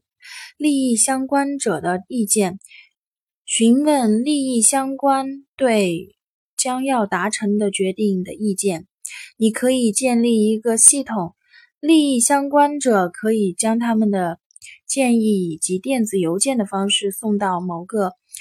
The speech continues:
接收的邮箱，将放进建议箱，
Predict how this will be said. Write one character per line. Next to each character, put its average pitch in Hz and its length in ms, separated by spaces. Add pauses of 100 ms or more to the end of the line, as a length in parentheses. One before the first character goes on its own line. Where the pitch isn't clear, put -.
(320)
接 277 220
收 277 180
的 254 100
邮 185 200
箱， 254 360 (280)
将 254 340 (960)
放 254 240
进 214 380
建 254 320
议 185 100
箱， 202 420